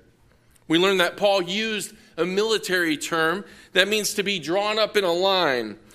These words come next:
or to stand in a row as he encourages us to be careful not to fall out of rank. Keeping in step with the Spirit allows us to stay in te-, step with the true biblical gospel.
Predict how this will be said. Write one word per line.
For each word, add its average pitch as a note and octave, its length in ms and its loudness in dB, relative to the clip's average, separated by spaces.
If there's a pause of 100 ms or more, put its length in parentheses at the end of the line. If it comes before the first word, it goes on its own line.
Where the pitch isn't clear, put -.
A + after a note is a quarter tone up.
(140)
or E3+ 100 2
to F3 100 2
stand G#3+ 520 2
in G3 100 2
a F3+ 100 4
row F3 320 4
as D3+ 140 -2
he F3 140 0
encourages F3+ 640 -4
us F3 220 0
to - 60 -6
be F3 160 -2
careful E3 640 -2 (240)
not G3 240 2
to F3 100 0
fall G3+ 380 2
out F#3 140 2
of E3+ 140 0
rank. F3+ 600 0 (1080)
Keeping G#3 420 0
in F#3 360 2
step G#3 500 2
with F#3 120 0
the F3 80 0
Spirit G3+ 600 0
allows F#3 680 2
us E3 440 2 (360)
to D#3+ 100 -4
stay G3 300 4
in F3 180 0
te-, F3 160 -4 (120)
step - 420 0
with D#3+ 140 -2
the D#3 80 -2
true F#3 440 -4
biblical E3 500 -2
gospel. C#3 720 0